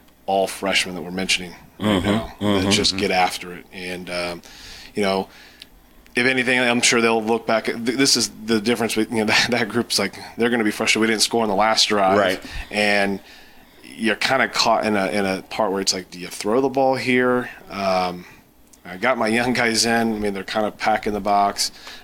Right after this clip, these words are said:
Speaker 1: Um, you know, we just kinda like to run. It kinda struggled over
Speaker 2: Right.
Speaker 1: that second series. But, um, overall, they, they are –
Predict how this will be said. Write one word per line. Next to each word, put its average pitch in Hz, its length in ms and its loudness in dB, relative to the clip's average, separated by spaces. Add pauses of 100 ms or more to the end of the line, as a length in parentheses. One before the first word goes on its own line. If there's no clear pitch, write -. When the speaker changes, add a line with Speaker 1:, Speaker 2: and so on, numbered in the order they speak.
(120)
Speaker 1:
Um, 87 360 -6
you 92 80 -8
know, 92 40 -6
we 101 100 2
just 101 160 0
kinda 98 200 0
like 101 220 0
to 92 160 -6
run. 101 240 -2
It 101 80 -6
kinda 107 200 -2
struggled 104 460 2
over 92 140 2
Speaker 2:
Right. 82 100 4
Speaker 1:
that - 120 0
second 98 320 -2
series. 98 400 2
But, 101 220 -6 (500)
um, 82 280 -2
overall, 104 640 2
they, 117 300 0
they 113 300 2
are – 104 460 2